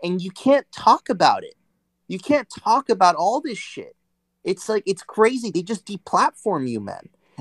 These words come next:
And, and that shit is starting, the truth is starting to come out. And I'm telling you that after this fourth turning is over, the people that were responsible for this, man,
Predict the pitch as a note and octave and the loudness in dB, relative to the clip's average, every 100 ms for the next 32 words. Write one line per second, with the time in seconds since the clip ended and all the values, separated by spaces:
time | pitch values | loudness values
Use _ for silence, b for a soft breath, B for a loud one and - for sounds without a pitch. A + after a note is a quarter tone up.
0 | B G3 G3 F#3+ F#3+ E3 G#3 C4+ - - | B 4 4 4 4 8 6 6 -2 -12
1 | A#3 G#3 - - D#3 - - F3+ F#3 G3 | -6 -6 -6 -8 -8 -8 -6 4 4 4
2 | F#3+ D3+ D#3+ - - A#3 A#3 - F3+ - | -2 -4 -4 -6 -8 -8 -8 -8 -8 -8
3 | - D#3 E3 E3+ E3+ - - C#3 B2+ C3 | 2 4 4 0 -6 -8 -4 -2 0 0
4 | F3 - _ _ _ _ - D3 C3 A#2+ | -2 -8 _ _ _ _ -8 -4 -4 -6
5 | D3 D#3+ F#3 G3 G#3+ A3 - C#3 C3+ B2+ | -4 -2 -2 -4 -6 -6 -10 -4 -2 -2
6 | - _ _ _ _ _ _ _ _ _ | -4 _ _ _ _ _ _ _ _ _
7 | D3+ F#3 G3+ F#3 E3+ - D#3+ E3+ - C#3 | 4 4 2 -6 -6 -4 -6 -6 -10 -8
8 | C3+ D3+ E3 F#3 _ _ _ - C#3 B2 | -8 -10 -12 -14 _ _ _ -6 -4 -4
9 | - C3+ D#3+ G#3 A3+ _ _ _ _ _ | 0 0 4 2 2 _ _ _ _ _
10 | _ _ C3+ D3 - G#3 A3 A#3 G3 D3+ | _ _ 0 0 0 -4 4 4 6 6
11 | C3+ - _ _ _ _ _ _ - D3 | 6 0 _ _ _ _ _ _ 0 0
12 | C3 B2+ - - D3+ F3 - F#3 G#3 G3+ | 2 -2 -6 0 2 2 -2 2 2 2
13 | A3+ A3 A#3 A#3 - - _ _ _ - | -4 2 2 2 -14 -20 _ _ _ -8
14 | C3+ C#3+ D#3 D#3 | -4 0 0 -2